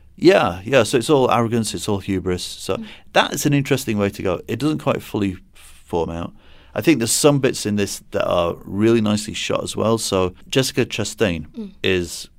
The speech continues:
Speaker 1: essentially the main villain in this.
Speaker 2: Yeah, she's supposed to be some alien force, right?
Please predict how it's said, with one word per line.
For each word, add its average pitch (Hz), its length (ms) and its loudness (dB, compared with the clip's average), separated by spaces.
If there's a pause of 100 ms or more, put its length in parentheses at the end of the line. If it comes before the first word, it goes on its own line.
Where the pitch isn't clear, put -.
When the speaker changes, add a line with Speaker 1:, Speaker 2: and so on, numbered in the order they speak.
(500)
Speaker 1:
essentially - 400 -4
the 82 60 -10
main 92 260 -4
villain 90 380 -2
in 82 120 -14
this. - 360 -18
Speaker 2:
Yeah, 208 200 -4
she's - 180 -12
supposed - 300 -12
to - 40 -20
be 185 80 -8
some 170 240 -10
alien 165 380 -6
force, 165 340 -8
right? 165 220 -12